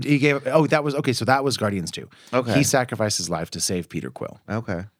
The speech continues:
Speaker 1: Um, which is when Peter Quill realized that despite the fact that Ego, A K A Kurt Russell, was his real celestial father, uh, you know, uh,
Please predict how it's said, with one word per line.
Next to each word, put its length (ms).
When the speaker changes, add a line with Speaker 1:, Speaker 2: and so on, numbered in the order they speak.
Speaker 1:
Um, 400
which 220
is 80
when 140
Peter 200
Quill 240
realized 480
that 120
despite 540
the 60
fact 300
that 200
Ego, 460
A 80
K 240
A 40
Kurt 220
Russell, 340
was 200
his 160
real 440
celestial 560
father, 400
uh, 220
you 140
know, 200
uh, 300